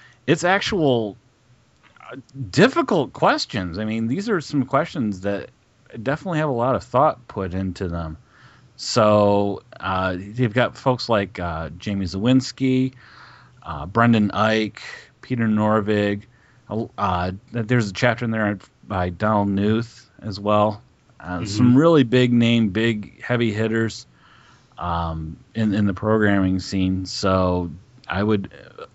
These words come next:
Speaker 1: most assuredly say check that one out.
Speaker 2: Yeah, I read that one a couple years ago, I think, and we might have actually had it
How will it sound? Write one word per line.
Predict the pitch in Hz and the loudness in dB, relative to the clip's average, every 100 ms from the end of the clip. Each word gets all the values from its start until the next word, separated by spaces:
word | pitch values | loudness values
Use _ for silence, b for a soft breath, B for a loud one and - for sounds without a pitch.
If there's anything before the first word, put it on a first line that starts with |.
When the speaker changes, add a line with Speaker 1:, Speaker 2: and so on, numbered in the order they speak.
| _ 147 | _ 4
Speaker 1:
most | 135 131 | 4 4
assuredly | 127 - 127 110 95 90 85 _ | -2 0 0 2 0 -2 -4 _
say | - 92 | -8 -6
check | 87 98 - | -2 -2 -2
that | 90 80 | -6 -4
one | 87 | -6
out. | 82 80 76 - B B B B | -6 -6 -8 -14 B B B B
Speaker 2:
Yeah, | 202 233 120 | 4 6 6
I | 160 | 4
read | 196 226 226 | 4 4 4
that | 220 | 4
one | 196 196 | 4 2
a | |
couple | 180 175 | 2 4
years | 147 165 | 6 6
ago, | 147 104 95 | 4 0 0
I | 95 | 0
think, | 107 98 101 | -2 -4 -2
and | 113 | 0
we | |
might | 120 135 | 2 2
have | 123 | 2
actually | 117 - 117 | 0 -2 -2
had | 98 104 | 0 0
it | 104 104 - | 0 -2 -6